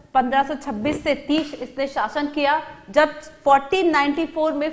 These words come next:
फरगाना राज्य का इसने उत्तराधिकार प्राप्त किया था, तो उस समय इसकी उम्र केवल बारह वर्ष थी।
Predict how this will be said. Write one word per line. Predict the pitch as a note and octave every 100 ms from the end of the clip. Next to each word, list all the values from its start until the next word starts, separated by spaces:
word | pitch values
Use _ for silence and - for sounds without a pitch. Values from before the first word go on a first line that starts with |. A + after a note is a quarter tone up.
| D#4
फरगाना | D4 B3 A#3+ A#3+ D4
राज्य | E4 C4+ B3 C#4+
का | C#4+
इसने | C#4+ D4
उत्तराधिकार | B3 C4+ B3 C#4 C#4 D4
प्राप्त | C#4+ C4 C4 C4+
किया | C4+ C4
था, | D#4 F4+ F4+ - -
तो |
उस | F4 F4
समय | E4+ D4 C#4+
इसकी | C#4+ -
उम्र | D4 C#4+ C#4+
केवल | C#4+ C4
बारह | B3 F#3+ G3 C4+
वर्ष | C4 C4
थी। | - D#4+ D4+ -